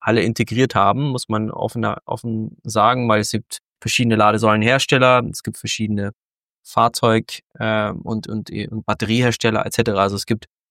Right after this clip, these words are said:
Systeme da am Markt und wir haben den Anspruch, äh, die, die für alle dann auch eine gute Lösung zu bieten. Das heißt, es kann gut sein, dass es manche Flotten gibt, wo es,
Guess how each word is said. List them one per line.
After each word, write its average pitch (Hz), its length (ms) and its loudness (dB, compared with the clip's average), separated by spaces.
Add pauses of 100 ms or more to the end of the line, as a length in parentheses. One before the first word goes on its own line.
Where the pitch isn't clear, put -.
Systeme 120 460 0
da 120 140 4
am 117 100 2
Markt 120 300 2
und 110 60 0
wir 117 140 4
haben 113 140 2
den 110 120 2
Anspruch, 110 400 0 (180)
äh, 113 240 -2
die, 110 220 -8
die 107 480 -6
für - 180 -2
alle 120 280 4 (420)
dann 110 160 -2
auch - 360 0 (180)
eine 113 200 -4
gute 120 240 -4
Lösung 117 320 -2
zu - 160 -12
bieten. 165 340 -2
Das 131 160 -4
heißt, 123 160 0
es - 40 -12
kann 123 200 0
gut 123 120 0
sein, 117 180 4
dass 117 120 2
es 110 120 -6
manche 110 340 0
Flotten - 360 -2
gibt, 110 260 -8 (400)
wo 113 160 4
es, - 200 -4